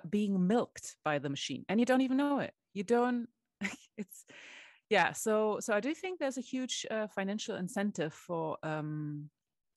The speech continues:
for a lot of big companies to, to, to promote this ideology. I do think so. And it, it exerts control and it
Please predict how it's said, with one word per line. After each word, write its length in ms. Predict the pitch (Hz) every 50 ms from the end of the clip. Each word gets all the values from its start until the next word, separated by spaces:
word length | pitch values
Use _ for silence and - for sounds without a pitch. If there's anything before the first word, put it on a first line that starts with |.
| - - _ _ _
for 240 | - - - 160 120
a 40 | 147
lot 200 | 160 160 165 - -
of 160 | 156 - - _ _ _ _
big 260 | - 170 151 - _ -
companies 680 | - - 160 156 156 - 156 147 143 143 147 - - - -
to, 460 | - 160 156 151 147 147 151 156 160 156 _ _ _ _ _ _ _
to, 180 | - 165 160 147 - _ _
to 140 | - - 127 - _ _
promote 400 | - 165 151 151 165 240 262 -
this 360 | 170 165 - - - - - - -
ideology. 640 | 143 147 139 139 156 196 233 - - - - 165 - _ _ _ -
I 40 | 147
do 140 | - 185 196
think 220 | - - 190 202
so. 180 | - - 120 - -
And 260 | - 254 311 359 370 - - - _ _ _ _
it, 140 | 214 208 185 _ - - -
it 160 | 190 185 - - -
exerts 400 | 180 - 165 185 190 190 - -
control 580 | - 196 180 - - 190 202 240 277 254 -
and 180 | - 156 156 156
it 240 | 156 - - -